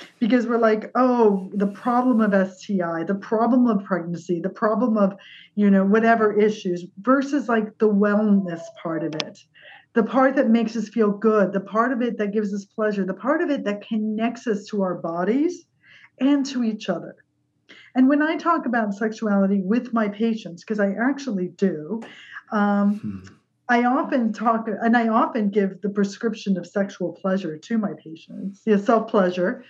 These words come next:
Speaker 1: so they can learn it for themselves. It really is about integrating that in a positive way. So that's what sex positivity means to me.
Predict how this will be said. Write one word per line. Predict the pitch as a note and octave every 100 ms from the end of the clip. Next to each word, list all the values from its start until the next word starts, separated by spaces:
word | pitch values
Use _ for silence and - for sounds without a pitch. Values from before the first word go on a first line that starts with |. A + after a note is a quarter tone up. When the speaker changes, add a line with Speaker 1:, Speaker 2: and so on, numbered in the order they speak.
| _
Speaker 1:
so | - G3+
they | G#3
can | G#3+ G3+
learn | G#3 A3
it | G#3 G3 -
for | F#3
themselves. | F3+ - B3 G#3 G3 - - - -
It | C#4
really | A#3 C#4+ F4+ F4 C#4 -
is | A#3 A#3 -
about | A3 G3+ A#3 A3+ G#3+ G3+
integrating | A3+ A#3+ A3 G#3+ F#3+ F#3 F#3+ F#3+
that | F#3+ F#3 F#3 F#3+
in | G#3+
a | G3
positive | G3 G3+ F#3 F3+ F3 E3+
way. | F3 D#3+ D3+
So | -
that's | C#4+ F#4+ F#4+
what | -
sex | D#4 D4
positivity | - A#3 G3+ B3 G#3+ G3+
means | G#3 G#3 -
to | G3
me. | G3 C4 D#4+